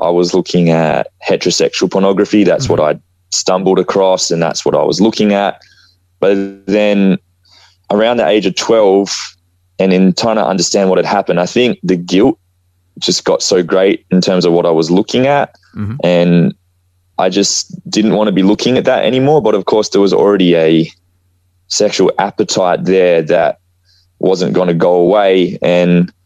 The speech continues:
Speaker 1: obviously, of course, because of the abuse as well, I started, there was, like, a distinct switch that happened around the age of twelve, just before I headed into high school. And I started looking at homosexual pornography.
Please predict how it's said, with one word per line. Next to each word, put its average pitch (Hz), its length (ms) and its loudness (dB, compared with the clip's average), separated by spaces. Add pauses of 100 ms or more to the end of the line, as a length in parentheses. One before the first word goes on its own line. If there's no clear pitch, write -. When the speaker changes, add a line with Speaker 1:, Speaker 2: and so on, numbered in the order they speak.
(240)
Speaker 1:
obviously, 85 520 0
of 82 240 0
course, 90 280 -2
because 85 320 -2
of 80 120 -2
the 80 260 2
abuse 98 420 2
as 92 100 0
well, 95 260 2
I 78 100 0
started, 98 600 -2 (280)
there 113 100 2
was, 117 100 2
like, 123 160 -2
a 113 60 0
distinct 107 640 -4
switch - 640 -2
that 90 240 0 (440)
happened 101 340 -2
around 90 380 0
the 87 160 2
age 87 200 0
of 80 100 -4
twelve, 90 520 0
just - 240 -4
before - 320 -2
I 78 240 -4
headed 87 260 -2
into 85 260 0
high 90 260 0
school. - 360 -2 (500)
And 95 140 0
I 98 80 0
started 95 400 0
looking 90 360 0
at 80 380 0
homosexual 92 640 0
pornography. 80 720 -2